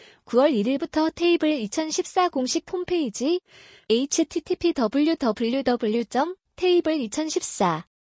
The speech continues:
코 케야에서 행사에 응모할 수 있으며 본인 및 동반자 일 인을 지정해 신청하면 된다.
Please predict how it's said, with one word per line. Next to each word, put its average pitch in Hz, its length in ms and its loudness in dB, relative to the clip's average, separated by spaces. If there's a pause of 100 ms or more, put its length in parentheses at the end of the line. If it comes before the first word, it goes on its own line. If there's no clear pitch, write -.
(160)
코 285 360 0 (380)
케야에서 285 960 0
행사에 339 480 0
응모할 233 400 2
수 - 120 -6
있으며 226 600 -2 (500)
본인 277 320 0
및 302 200 -4
동반자 277 440 2
일 220 180 0
인을 262 280 -2
지정해 233 420 -2
신청하면 339 720 -2
된다. 185 540 -2